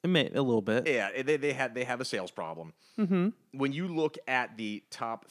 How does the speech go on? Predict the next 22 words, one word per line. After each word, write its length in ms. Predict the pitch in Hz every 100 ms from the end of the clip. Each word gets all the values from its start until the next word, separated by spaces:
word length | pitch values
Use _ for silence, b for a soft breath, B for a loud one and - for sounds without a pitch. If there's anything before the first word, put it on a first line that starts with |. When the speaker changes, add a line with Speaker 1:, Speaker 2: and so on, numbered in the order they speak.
| -
Speaker 2:
three 220 | 110 113
hundred 360 | 104 107 95 92
comics 440 | - 101 92 90
in 160 | - 98
terms 340 | - 101 95 -
of 260 | 95 92 82
unit 480 | 90 98 104 98
sales, 640 | - - 85 73 52 - - _ _ _
Speaker 1:
Mm-hmm. 260 | 120 104 110
Speaker 2:
okay, 220 | 104 90 85 _ _ _ _ _ _ _ _ _ - -
uh, 240 | 90 85 b b b b b b b b b b 170 _ _
uh, 60 | 92 87 - 110
when 140 | 107
you 80 | 113
compare 300 | - 117 113
it 60 | 113
to 100 | 101
the 60 | 92
same 260 | - 120
month 240 | 107 107 -
previous 320 | 113 110 110
year, 240 | 113 120